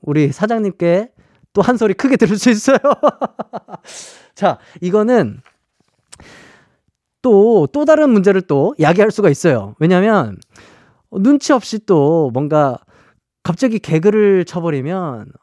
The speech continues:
에이, 큰일 날 수가 있습니다. 또 사회생활 중이기 때문에 정말 심사숙고해서 이 의견 받아들이시면 좋을 것 같고, 비엘유이디에이와이 땡땡땡님께서는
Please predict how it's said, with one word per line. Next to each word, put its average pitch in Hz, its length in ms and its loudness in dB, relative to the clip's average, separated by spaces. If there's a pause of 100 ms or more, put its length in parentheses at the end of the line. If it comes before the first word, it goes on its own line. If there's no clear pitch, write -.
에이, 117 220 -12
큰일 202 240 -6
날 185 100 -2
수가 180 220 -4
있습니다. 120 640 -8
또 220 60 -6
사회생활 269 540 0
중이기 170 300 -2
때문에 156 580 -4 (540)
정말 143 540 -2
심사숙고해서 196 1000 -2 (380)
이 135 360 0
의견 135 540 -4
받아들이시면 131 800 -2
좋을 127 140 -2
것 139 120 -4
같고, 123 460 -2 (560)
비엘유이디에이와이 143 2500 -2
땡땡땡님께서는 139 1400 -6